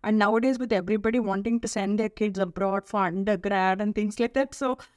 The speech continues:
you may end up spending a crore or one and a half crore at today's prices for that goal. So that goal is a big one. So if you don't have a child, that one and a half crore, you could possibly use it for retirement. But let me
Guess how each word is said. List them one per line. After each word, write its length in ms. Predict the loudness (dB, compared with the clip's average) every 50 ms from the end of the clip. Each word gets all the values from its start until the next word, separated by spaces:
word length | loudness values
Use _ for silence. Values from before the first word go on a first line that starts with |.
| _ _ -4
you 120 | -2 0
may 160 | 0 0 0
end 180 | 2 2 2 2
up 80 | 0
spending 440 | -2 -2 -2 0 2 2 2 2 2
a 80 | 0 0
crore 440 | 0 0 0 2 2 2 0 0 0
or 120 | 0 0
one 220 | 0 -2 -2 -2
and 120 | -2 -2 -2
a 20 |
half 200 | -2 -4 -6 -8
crore 300 | -6 -4 -2 -2 0 -2
at 180 | -2 -4 -6 -8
today's 300 | -6 -2 0 0 0 0
prices 480 | 0 -2 0 0 -2 -4 -6 -8 -6
for 140 | -4 -2 0
that 320 | 0 2 2 0 0 0 0
goal. 180 | 2 2 2 2
So 140 | 0 0 2
that 320 | 2 2 2 2 0 0
goal 280 | 2 2 4 4 2 0
is 120 | 0 -2
a 60 | -4
big 260 | -4 -4 -4 -6 -6 -8
one. 220 | -8 -8 -8 -10 -12 _ _ _ _ _
So 120 | -2 0
if 140 | 0 0 0
you 100 | -2 -2
don't 340 | 0 0 2 2 2 2 4
have 160 | 2 2 2
a 100 | 2 0
child, 400 | 0 0 0 0 2 0 0 0
that 180 | -2 -2 -2 -4
one 140 | -4 -2 -2
and 160 | -2 0 2
a 40 | 2
half 200 | 2 2 0 -2
crore, 240 | -4 -2 -2 -2
you 100 | -2 -4
could 240 | -4 -6 -6 -6 -2
possibly 580 | 2 2 4 4 2 0 -2 0 2 2 2 4
use 260 | 2 2 0 0 0
it 180 | -2 -2 -2 -4
for 220 | -2 0 0 0
retirement. 720 | 0 -2 -6 -6 -6 -4 -4 -4 -4 -4 -6 -8 -10 -12 -14 _ _ _ _ -20 -20 -10 _
But 120 | -4 0 2
let 180 | 2 2 2 0
me 100 | 0